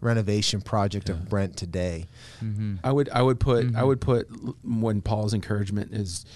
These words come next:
Speaker 2: uh, "Do not be conformed, but be transformed by the renewing of
Speaker 1: Right.
Speaker 2: your mind." It's the constant renewing of the mind brings the
Speaker 1: Yeah.
Speaker 2: transformation,
Speaker 1: And that
Speaker 2: right?
Speaker 1: never, s-, like, at least, and, and, I mean, you guys are both, uh, at different stages slightly in
Speaker 2: Mm-hmm.
Speaker 1: your life than me. Um,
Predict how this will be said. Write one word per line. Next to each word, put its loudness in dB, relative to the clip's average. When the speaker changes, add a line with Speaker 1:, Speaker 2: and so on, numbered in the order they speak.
Speaker 2:
uh, 0
"Do -2
not 0
be -4
conformed, -2
but -6
be -2
transformed -4
by 0
the -4
renewing 0
of 2
Speaker 1:
Right. 2
Speaker 2:
your 0
mind." -2
It's -2
the 0
constant 2
renewing 4
of 2
the 0
mind 0
brings 0
the 2
Speaker 1:
Yeah. -2
Speaker 2:
transformation, -2
Speaker 1:
And 4
that 6
Speaker 2:
right? 4
Speaker 1:
never, 4
s-, 4
like, 2
at -2
least, 2
and, -2
and, 2
I 2
mean, 2
you 4
guys 4
are 2
both, 0
uh, -2
at -2
different -2
stages 2
slightly 2
in 2
Speaker 2:
Mm-hmm. 2
Speaker 1:
your 0
life 2
than 0
me. 0
Um, 2